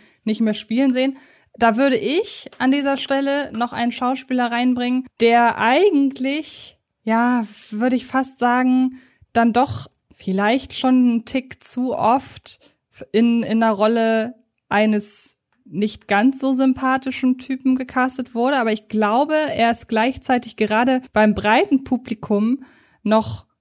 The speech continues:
unbekannt genug, als dass man da sagen könnte,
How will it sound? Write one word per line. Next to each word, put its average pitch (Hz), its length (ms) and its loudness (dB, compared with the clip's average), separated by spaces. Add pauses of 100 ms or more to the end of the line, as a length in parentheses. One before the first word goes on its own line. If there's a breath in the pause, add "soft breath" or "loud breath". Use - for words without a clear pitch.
(220)
unbekannt 240 600 0
genug, 202 480 0 (340)
als 208 180 0
dass 233 200 -2
man 226 160 2
da 208 240 2
sagen 247 360 2
könnte, 240 640 0